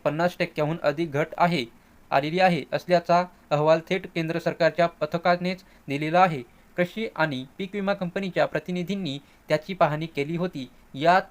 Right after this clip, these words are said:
जिल्ह्यातील पंचावन्न महसूल मंडळामध्ये सलग एकवीस दिवसापासून पाऊस झालेला नव्हता. या, त्यामुळे सर्वाधिक नुकसान नांदगाव तालुक्यात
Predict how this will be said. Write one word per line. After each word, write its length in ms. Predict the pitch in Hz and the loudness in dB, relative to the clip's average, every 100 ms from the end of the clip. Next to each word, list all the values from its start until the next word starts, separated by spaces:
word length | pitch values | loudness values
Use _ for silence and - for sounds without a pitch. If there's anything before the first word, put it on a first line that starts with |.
| - _ _ 131 | -20 _ _ -8
जिल्ह्यातील 400 | 151 196 196 185 | -2 -2 -2 -6
पंचावन्न 680 | - 170 - 196 202 208 | -2 -2 0 0 0 -2
महसूल 300 | 180 170 190 | -2 -2 -2
मंडळामध्ये 580 | 180 160 175 196 165 123 - _ - | -6 0 2 2 -2 -6 -10 _ -2
सलग 240 | 175 190 180 | 2 2 0
एकवीस 360 | 165 156 196 160 | -4 -6 -8 -6
दिवसापासून 560 | 151 190 180 180 190 | -2 -2 0 -2 -4
पाऊस 640 | 180 - - 151 175 - - | -10 -18 -4 -2 -2 -4 -8
झालेला 320 | 127 135 143 170 | -4 -2 2 0
नव्हता. 320 | 196 139 120 - _ - | 2 0 0 -4 _ -4
या, 220 | 160 175 | 4 4
त्यामुळे 480 | 170 185 196 160 151 | 4 0 0 -2 -2
सर्वाधिक 440 | 156 160 175 196 | -2 0 0 0
नुकसान 280 | 180 170 180 | -6 -2 -2
नांदगाव 540 | 160 143 156 175 160 143 - _ 160 | -2 -4 -2 2 2 2 -8 _ 2
तालुक्यात 340 | 160 156 185 | 2 2 -2